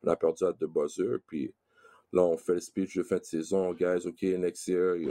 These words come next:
on, on sait qu'est-ce qu'il faut faire, se rapprocher, puis boum, ça arrête pendant deux ans. »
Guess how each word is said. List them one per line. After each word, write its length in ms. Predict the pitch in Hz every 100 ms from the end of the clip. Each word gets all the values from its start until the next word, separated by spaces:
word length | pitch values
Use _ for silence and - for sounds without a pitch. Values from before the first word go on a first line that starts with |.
| 53
on, 460 | 71 76 73 80
on 60 | -
sait 180 | - 92
qu'est-ce 220 | 90 -
qu'il 80 | 92
faut 160 | 82
faire, 240 | - 90 90
se 80 | -
rapprocher, 500 | 82 - 82 101 104
puis 220 | - -
boum, 260 | - 92
ça 140 | 95 82
arrête 200 | 82 85
pendant 220 | 90 80
deux 260 | 78 78 87
ans. » 160 | 67